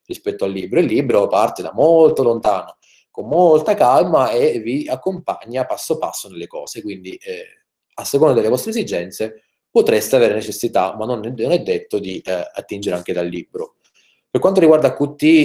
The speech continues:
eh, diciamo che il materiale su internet è veramente vastissimo, io vi consiglio questo libro, ma comunque, ripeto, a lezione vi farò tutto quello che serve.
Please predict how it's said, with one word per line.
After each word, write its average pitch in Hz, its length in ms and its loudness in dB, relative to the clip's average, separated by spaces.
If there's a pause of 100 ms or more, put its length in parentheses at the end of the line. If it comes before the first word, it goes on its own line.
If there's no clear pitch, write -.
(160)
eh, 101 1500 0 (480)
diciamo 120 300 -4
che 113 100 -4
il 107 60 -4
materiale 110 380 0
su 107 100 -8
internet 98 540 -8 (140)
è 92 280 -6
veramente 98 500 -4
vastissimo, 123 840 -2
io 110 140 2
vi 107 120 -2
consiglio 104 360 -6
questo 110 260 0
libro, 107 260 0
ma 101 120 -2
comunque, 101 380 -4
ripeto, 98 280 -6
a - 20 0
lezione 92 580 -4 (300)
vi 98 120 -8
farò 92 360 0
tutto - 240 -10
quello 92 220 -2
che 87 140 -6
serve. 85 580 -6